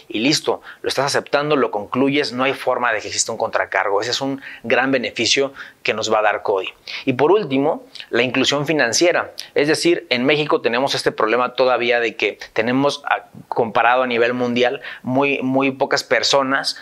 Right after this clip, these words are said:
es un porcentaje debajo del setenta por ciento, eh, que, que, que están bancarizadas. Entonces, este esfuerzo del Banco de México va a acercar más a las personas a que se bancaricen, a que usen servicios financieros, a que tengan cuentas de banco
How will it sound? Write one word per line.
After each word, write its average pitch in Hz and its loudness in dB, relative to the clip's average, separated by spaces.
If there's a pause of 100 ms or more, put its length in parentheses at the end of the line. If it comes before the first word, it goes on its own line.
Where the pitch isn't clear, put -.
es 113 2
un 131 -2
porcentaje 117 0
debajo 113 2
del 110 -2
setenta 110 -4
por 104 0
ciento, 127 0 (340)
eh, 104 2
que, 107 0
que, - -2
que - -4
están 120 -2
bancarizadas. 120 0 (160)
Entonces, 123 -2 (320)
este 143 2
esfuerzo 131 2
del 110 2
Banco 123 2
de 120 2
México 120 -2
va 117 2
a - 2
acercar 117 0
más 127 -2
a 135 0
las 123 0
personas 117 -2 (320)
a - -2
que - -2
se 107 0
bancaricen, 131 0
a 113 -2
que 110 -6
usen 123 -2
servicios 113 -2
financieros, 110 -2
a 107 -4
que - 0
tengan 120 -4
cuentas 113 0
de 104 0
banco 135 0